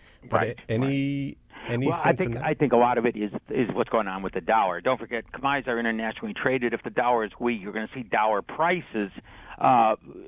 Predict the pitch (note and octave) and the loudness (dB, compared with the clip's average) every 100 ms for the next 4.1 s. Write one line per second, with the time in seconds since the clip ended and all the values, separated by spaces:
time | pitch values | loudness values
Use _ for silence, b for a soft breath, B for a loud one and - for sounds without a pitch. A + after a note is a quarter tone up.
0 | - B2+ C3 A#2 G#2+ G2+ G2 A2+ A2+ G2+ | -12 0 2 4 2 2 4 4 4 2
1 | F#2 - B2 G2+ F#2+ G2 G2 G2+ F#2+ B | -2 -6 0 2 2 -2 -4 -8 -16 B
2 | B B - A#2 G#2 G2+ G2+ F#2+ - B2 | B B -2 2 6 6 4 2 0 -2
3 | - A#2+ B2 C3 C3 B2 C3 - C#3 A2 | 0 -2 4 8 10 10 10 6 0 2
4 | E3+ | 0